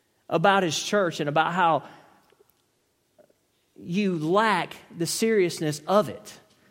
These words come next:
And, and, it's, and the thing is, I really and truly believe that people in this room today or people that serve at Solid Rock, they didn't just show up. They were sent. At least I hope you were, because that's,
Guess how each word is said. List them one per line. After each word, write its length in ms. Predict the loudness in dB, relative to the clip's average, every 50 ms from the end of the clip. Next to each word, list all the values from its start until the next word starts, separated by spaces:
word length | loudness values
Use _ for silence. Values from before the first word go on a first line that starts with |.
| _ _ _ _ _ _ _ _ _ _ _ _ _ _ _ _ _ _ _ _ _ -2 0
And, 140 | 0 0
and, 160 | 0 -2 -2 -2
it's, 160 | -2 -2 -4
and 240 | -4 -4 -2 -2 0
the 100 | -2 -4
thing 260 | -2 -2 -2 0 2
is, 120 | 2 2 2
I 240 | 0 0 0 0
really 300 | 0 0 0 0 0 0
and 80 | 0 -2
truly 300 | -2 -2 -2 0 0 0
believe 460 | 0 0 0 2 0 0 0 -2 0
that 580 | 2 2 2 2 0 -4 -14 -20 -20 _ _ _ _ _ _ _ _ _ _ _ _ -20 -20 _ _ _ _ -4
people 400 | -2 -2 -2 0 -2 -2 -2 -2
in 160 | 0 0 0
this 180 | 0 0 -2 -2
room 260 | -2 -2 0 0 0
today 460 | 0 0 0 0 0 0 0 -2 -6 -10 -18 -10 -4
or 100 | -4 -2
people 320 | 0 0 0 0 0 0 0
that 140 | 0 -2 -2
serve 340 | 0 2 2 4 4 2
at 80 | 0 -2
Solid 240 | -2 0 0 0 0
Rock, 220 | 0 -2 0 2
they 100 | 2 2
didn't 200 | 0 0 -2 -2
just 180 | -2 -2 -2 -2
show 420 | -4 -2 0 2 4 4 4 4 2 0
up. 380 | -2 -4 -6 -10 -18 -20 -20 _ _ _ -20 -20 _ -6 -2
They 140 | 0 0
were 180 | 2 2 0 0
sent. 640 | -2 -2 -4 -2 -2 -2 -2 -2 -4 -6 -12 -20 -20 _ _ _ _ -6
At 80 | -4 -2
least 240 | 0 0 0 0 -2
I 40 | 0
hope 320 | 2 2 2 2 2 0
you 120 | -4 -2
were, 340 | -2 0 0 0 0 -2 -2 -6 -14 -16 -6 -2
because 300 | -2 0 2 2 2 4
that's, 280 | 4 2 2 0 -2